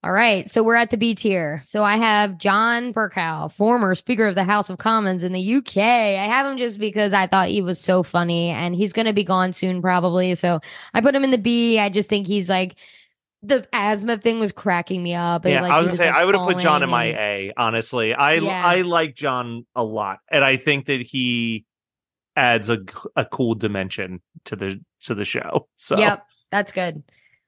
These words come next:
Speaker 1: Uh, Maxim, I put him, uh, again, R I P, he's done. But I think, again, he had a, his finger, like, on the pulse of the game, and,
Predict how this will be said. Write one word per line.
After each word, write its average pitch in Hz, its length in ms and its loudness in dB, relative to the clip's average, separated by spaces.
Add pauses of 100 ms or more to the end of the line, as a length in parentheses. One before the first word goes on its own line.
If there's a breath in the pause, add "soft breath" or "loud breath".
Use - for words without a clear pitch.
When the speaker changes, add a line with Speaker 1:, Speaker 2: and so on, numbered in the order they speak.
(140)
Speaker 1:
Uh, 202 360 2
Maxim, 330 800 0
I 247 80 -2
put 262 160 0
him, 269 400 -2
uh, 208 220 -2
again, 220 300 0
R 202 220 2
I 202 140 2
P, 185 440 -2
he's 190 220 0
done. 180 320 0
But 180 120 0
I 185 80 0
think, 240 340 -4
again, 208 340 2
he 196 240 0
had 196 180 4
a, 185 400 -2
his 190 220 0
finger, 180 460 0
like, 175 160 0
on 175 100 2
the 170 80 -2
pulse 170 320 -2
of 170 80 -2
the 160 100 -6
game, 170 360 0
and, 170 360 -2